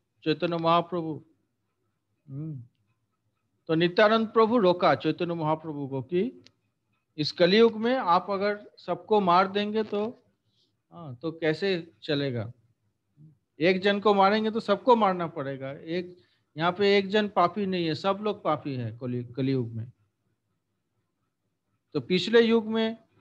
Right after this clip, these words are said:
कृष्णा असुर लोगों को, आ, विनाश किया था,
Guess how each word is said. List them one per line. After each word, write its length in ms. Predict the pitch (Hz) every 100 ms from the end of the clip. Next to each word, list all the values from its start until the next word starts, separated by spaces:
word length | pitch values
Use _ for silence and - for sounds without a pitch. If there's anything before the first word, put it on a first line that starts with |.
| _ _ -
कृष्णा 380 | 175 - 214 202
असुर 360 | 165 165 220
लोगों 300 | 208 208 208
को, 440 | 202 214 208 208 _ _ _ _ 185
आ, 140 | 160
विनाश 420 | 156 147 170 175 -
किया 260 | 175 156
था, 380 | - 113 -